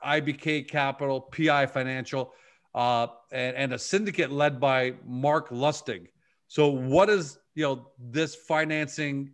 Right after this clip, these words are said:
say about the confidence the market has in poet? And then what does it,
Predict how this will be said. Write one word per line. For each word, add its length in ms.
say 540
about 260
the 80
confidence 520
the 60
market 360
has 240
in 80
poet? 340
And 280
then 440
what 240
does 200
it, 80